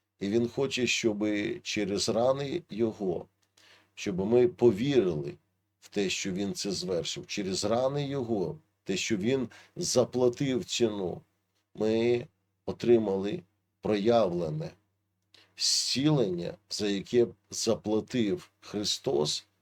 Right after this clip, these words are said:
а ми можемо вірою по благодаті це приймати. Амінь. І ось є моменти, коли я бачу, що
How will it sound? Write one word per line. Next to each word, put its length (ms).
а 100
ми 160
можемо 540
вірою 480
по 140
благодаті 680
це 240
приймати. 720
Амінь. 320
І 100
ось 420
є 400
моменти, 500
коли 280
я 140
бачу, 460
що 760